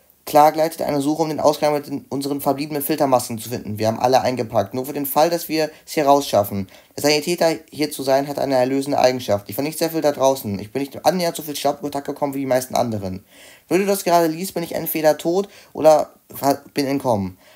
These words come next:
Halte meine Katze und meinen Honig sicher, wenn ich es nicht schaffe. Dies ist das Einzige, was ich jetzt noch habe. Hat sie es geschafft? Weiß ich nicht. Ich kannte sie nicht.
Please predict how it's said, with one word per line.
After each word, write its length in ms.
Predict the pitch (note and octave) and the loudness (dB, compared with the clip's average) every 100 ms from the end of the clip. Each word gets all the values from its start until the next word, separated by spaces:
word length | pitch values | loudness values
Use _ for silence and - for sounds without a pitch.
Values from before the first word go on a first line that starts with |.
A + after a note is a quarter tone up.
| _ | _
Halte 300 | D3+ G3+ G3 | 4 4 2
meine 260 | F#3 F3+ E3+ | -2 -2 0
Katze 480 | E3+ E3 - D#3+ - | -2 -2 -2 -2 -4
und 160 | - C#3 | -8 -2
meinen 220 | C#3+ C#3+ | 0 0
Honig 260 | C#3+ C#3+ C3+ | -2 -2 -2
sicher, 300 | B2 A#2+ A2 | -4 -2 -2
wenn 80 | |
ich 80 | A2 | -4
es 100 | A2+ | -6
nicht 180 | A2 G#2+ | -8 -2
schaffe. 320 | G2+ G2+ G2 - - | -2 -2 -6 -8 -10
Dies 100 | C#3 | -6
ist 80 | C#3+ | -4
das 80 | C3+ | 0
Einzige, 400 | D#3+ E3 F3 D#3+ | 0 0 -4 -4
was 120 | D3 | -6
ich 100 | C#3+ | -6
jetzt 140 | C#3 C3+ | -6 -4
noch 100 | A#2+ | 0
habe. 460 | A#2 G#2 G2 F#2 - _ _ _ _ _ - _ _ | 4 4 2 -4 -10 _ _ _ _ _ -20 _ _
Hat 240 | - A2+ - | -2 -2 -2
sie 100 | G#2+ | -6
es 120 | G#2 | -6
geschafft? 380 | G#2+ A2+ - - _ _ _ _ - | 2 4 2 -2 _ _ _ _ -6
Weiß 240 | A2 B2 | 0 0
ich 100 | C#3+ | 0
nicht. 320 | A2 G#2 - | -2 -2 -6
Ich 100 | - | -8
kannte 200 | - A#2 | -2 0
sie 140 | C3 A2 | 0 -2
nicht. 300 | G2 F#2+ | -2 -4